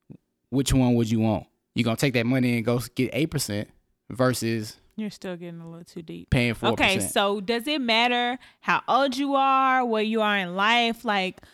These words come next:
Speaker 1: Nah.
Speaker 2: starting to
Speaker 1: I
Speaker 2: invest?
Speaker 1: honestly think that, you know, the earlier you start investing, the better you're gonna be out, right? Because the earlier
Speaker 2: Weren't
Speaker 1: you
Speaker 2: you helping somebody who's, like,
Speaker 1: I am.
Speaker 2: eighteen?
Speaker 1: Uh, I actually got a, a few people,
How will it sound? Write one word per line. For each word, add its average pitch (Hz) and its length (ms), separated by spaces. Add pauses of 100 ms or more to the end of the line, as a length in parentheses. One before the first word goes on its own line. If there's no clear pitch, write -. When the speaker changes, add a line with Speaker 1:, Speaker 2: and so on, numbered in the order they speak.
Speaker 1:
Nah. 156 300
Speaker 2:
starting 214 420
to 233 120
Speaker 1:
I - 20
Speaker 2:
invest? 165 200
Speaker 1:
honestly 196 440
think 185 340
that, 151 480
you 147 100
know, 135 400 (220)
the - 160
earlier 175 380
you 165 180
start 147 460
investing, 127 640 (360)
the 127 140
better 131 680 (120)
you're 120 140
gonna 117 200
be 110 240
out, 101 240 (260)
right? 123 180
Because 127 320 (460)
the 123 100
earlier 170 180
Speaker 2:
Weren't 320 200
Speaker 1:
you 330 80
Speaker 2:
you 320 60
helping 285 340
somebody 277 480
who's, 277 220
like, 220 300
Speaker 1:
I 120 220
am. 123 280
Speaker 2:
eighteen? 254 640
Speaker 1:
Uh, 123 320
I 127 160
actually 143 160
got 139 140 (180)
a, - 60
a - 20
few 160 260
people, 120 560